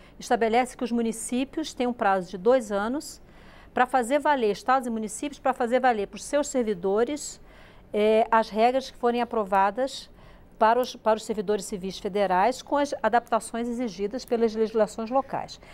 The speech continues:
Mas existe muita polêmica. A impressão que se tem é que os governadores recorrem ao governo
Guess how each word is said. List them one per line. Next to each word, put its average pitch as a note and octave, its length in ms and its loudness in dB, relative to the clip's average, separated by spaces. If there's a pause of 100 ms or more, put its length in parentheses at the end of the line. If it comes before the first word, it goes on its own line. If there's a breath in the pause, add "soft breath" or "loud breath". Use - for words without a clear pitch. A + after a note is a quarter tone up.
(220 loud breath)
Mas A3 180 0
existe B3 300 -4
muita C4 220 -2
polêmica. A3 600 -2 (320)
A F#3+ 80 -8
impressão A3 340 0
que - 80 -14
se C4 100 -6
tem D4+ 280 2
é C#4 60 -2
que G3 340 -6 (200)
os G#3 180 -4
governadores G#3+ 1040 2 (360 loud breath)
recorrem A3 400 2
ao G3 80 0
governo F#3+ 560 -4